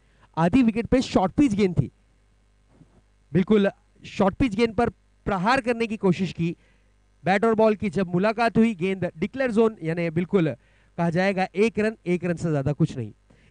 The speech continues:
इस एक रन की मदद से स्कोर इक्कीस रनों पर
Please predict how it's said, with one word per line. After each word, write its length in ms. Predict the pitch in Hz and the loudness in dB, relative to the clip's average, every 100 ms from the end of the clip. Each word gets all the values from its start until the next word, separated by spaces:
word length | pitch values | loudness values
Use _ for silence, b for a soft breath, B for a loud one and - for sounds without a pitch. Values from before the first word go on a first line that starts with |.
| - | -2
इस 220 | 180 - 180 | -2 0 0
एक 160 | 190 | 2
रन 120 | 214 202 | 2 0
की 140 | 214 | 0
मदद 220 | 190 208 | 0 0
से 220 | - 208 - _ _ _ _ | 2 0 -2 _ _ _ _
स्कोर 400 | - - 180 170 160 - 190 | -6 2 4 6 2 0 -2
इक्कीस 420 | 185 - 262 - 220 | -2 0 0 0 -2
रनों 280 | 147 190 196 | 0 2 2
पर 240 | 185 180 | 2 2